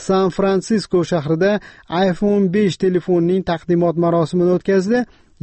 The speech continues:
Yangi iPhone'ning yigirma birinchi sentyabrdan Amerika Qo'shma Shtatlari, Avstraliya, Britaniya, Germaniya, Hong Kong, Kanada, Fransiya,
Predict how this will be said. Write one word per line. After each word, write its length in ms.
Yangi 320
iPhone'ning 520
yigirma 420
birinchi 300
sentyabrdan 720
Amerika 320
Qo'shma 420
Shtatlari, 460
Avstraliya, 540
Britaniya, 680
Germaniya, 680
Hong 200
Kong, 300
Kanada, 500
Fransiya, 440